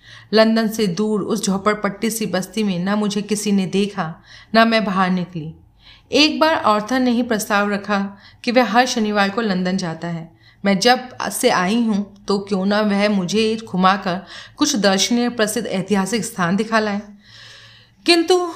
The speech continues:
मैंने उसका प्रस्ताव उसी क्षण फेर दिया। क्या ये संभावना सदैव नहीं बनी रहेगी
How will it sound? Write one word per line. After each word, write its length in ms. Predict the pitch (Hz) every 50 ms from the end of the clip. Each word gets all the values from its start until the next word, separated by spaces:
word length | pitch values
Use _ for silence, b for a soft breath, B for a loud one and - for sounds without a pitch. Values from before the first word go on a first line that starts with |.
| B B B 269
मैंने 220 | 269 247 254 269
उसका 240 | 269 254 - - 254
प्रस्ताव 460 | 247 226 214 208 - 233 214 208 196
उसी 240 | 220 214 220 - 240
क्षण 280 | 220 - - 233 226
फेर 280 | 202 - 220 180 165 160
दिया। 300 | 160 170 175 170 170 165 - - _ b b b b b b b _
क्या 100 | 240 233
ये 180 | 233 226 233
संभावना 640 | 233 240 240 214 202 196 190 208 208 220 226 226 214
सदैव 380 | 208 208 - 196 175 190 202 220
नहीं 160 | 226 233 240
बनी 260 | 233 254 247 247 254
रहेगी 560 | 254 247 247 254 247 254 240 220 185 - B